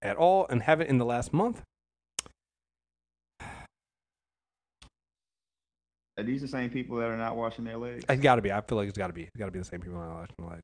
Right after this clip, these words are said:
Speaker 2: Mm, that makes sense.
Speaker 1: Uh, according to a new poll, an alarming amount of folks are ditching their deodorant altogether. The poll found about forty percent of people eighteen to twenty-four do not use deodorant at all and haven't used in the last month.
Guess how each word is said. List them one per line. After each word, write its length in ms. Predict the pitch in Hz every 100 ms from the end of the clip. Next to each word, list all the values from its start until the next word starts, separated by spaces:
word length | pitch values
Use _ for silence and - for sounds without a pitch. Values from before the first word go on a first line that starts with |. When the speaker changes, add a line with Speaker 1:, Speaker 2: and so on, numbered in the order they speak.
| -
Speaker 2:
Mm, 240 | 101 92 90 - _ _ -
that 60 |
makes 200 | 95 - -
sense. 100 | - - -
Speaker 1:
Uh, 40 |
according 300 | 135 - 196
to 60 | 175
a 40 |
new 100 | 185
poll, 380 | 180 190 185 185
an 80 | 160
alarming 420 | 156 180 190 190
amount 200 | 180 170
of 60 | 156
folks 220 | 175 -
are 60 | 139
ditching 260 | 147 165
their 100 | 135
deodorant 360 | 123 120 117 113
altogether. 480 | 107 110 151 165 160 - _ _ _ _ _ _ _ - -
The 80 | 151
poll 140 | 185
found 180 | 190 175
about 220 | 175 170
forty 180 | 214 202
percent 260 | 185 180 180
of 140 | -
people 300 | 196 185 175
eighteen 420 | 175 175 - 180
to 60 | 160
twenty-four 400 | 175 170 175 165
do 100 | 156
not 160 | 160 156
use 120 | 147
deodorant 340 | 151 156 147
at 80 | 143
all 140 | 143
and 80 | 139
haven't 160 | 135 139
used 140 | 131
in 60 | 123
the 60 |
last 240 | 117 117 147
month. 240 | 147 143